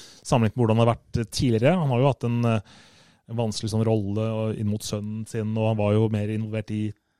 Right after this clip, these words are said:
trenerteamet, er jo fremdeles på feltet hver eneste dag, så det er ikke noen tvil om at de setter pris på kompetansen hans i dette vinnermiljøet han har vært med å skape. For han har vært og klart å snu en kultur. Eh,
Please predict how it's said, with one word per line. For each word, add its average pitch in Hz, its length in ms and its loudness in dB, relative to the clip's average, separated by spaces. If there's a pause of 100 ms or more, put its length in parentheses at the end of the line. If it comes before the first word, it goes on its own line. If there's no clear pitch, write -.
(120)
trenerteamet, 113 520 -2
er 107 40 0
jo 139 80 0
fremdeles 123 400 -2
på 123 160 -2
feltet 101 360 -6
hver 117 180 0 (100)
eneste 98 320 -10
dag, 139 240 4
så - 160 -4
det 117 60 0
er 107 60 0
ikke - 100 -12
noen 131 60 -6
tvil 113 120 -2
om 110 80 -2
at 117 260 -8
de 120 100 -6
setter - 240 -4
pris 107 260 -4
på 135 160 -2
kompetansen 120 640 -4
hans 113 300 -2
i 110 140 -8
dette 107 340 -6 (500)
vinnermiljøet 104 1040 2 (180)
han 120 100 -4
har 123 60 2
vært - 180 -6
med 110 100 -2
å - 40 -4
skape. 135 480 0
For 120 120 -6
han 160 80 0
har 123 100 0
vært 123 120 -8
og 107 100 -14 (180)
klart 117 240 -2
å 117 60 -4
snu 113 520 -2 (520)
en 113 320 2
kultur. 139 380 4 (440)
Eh, 117 240 4